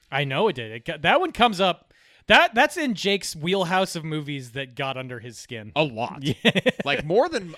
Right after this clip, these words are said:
Speaker 2: I, uh, maybe. I, uh,
Speaker 1: You
Speaker 2: I
Speaker 1: should just pick it so we can unpack
Speaker 2: no,
Speaker 1: some things.
Speaker 2: I, I don't wanna, I don't wanna watch it again. I don't know.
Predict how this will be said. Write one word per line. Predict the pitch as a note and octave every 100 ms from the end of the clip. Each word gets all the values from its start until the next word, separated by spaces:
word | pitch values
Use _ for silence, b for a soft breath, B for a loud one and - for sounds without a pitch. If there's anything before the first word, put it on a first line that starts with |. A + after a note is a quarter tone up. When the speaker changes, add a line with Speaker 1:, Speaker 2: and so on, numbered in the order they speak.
| -
Speaker 2:
I, | D#3
uh, | B2+ C#3 F#3
maybe. | D3 F3 A3+ -
I, | A2+
uh, | A2+ E2+ G#2+ G#2+ F#2+
Speaker 1:
You | D3+
Speaker 2:
I | C4+
Speaker 1:
should | F#3+ -
just | C#4 -
pick | - G3+
it | E3+ -
so | D3+
we | D#3
can | - D3
unpack | C3+ B2+ A#2+ D3+
Speaker 2:
no, | F3+
Speaker 1:
some | F3 C3
things. | B2 -
Speaker 2:
I, | D3 F3+
I | F#3
don't | A#3
wanna, | F4+ C#4 C3
I | D#3
don't | D#3 F#3+
wanna | A3
watch | G#2+ A2 F3+
it | C#3+
again. | F#2 E2
I |
don't | A2+
know. | D3 A#2+ F2+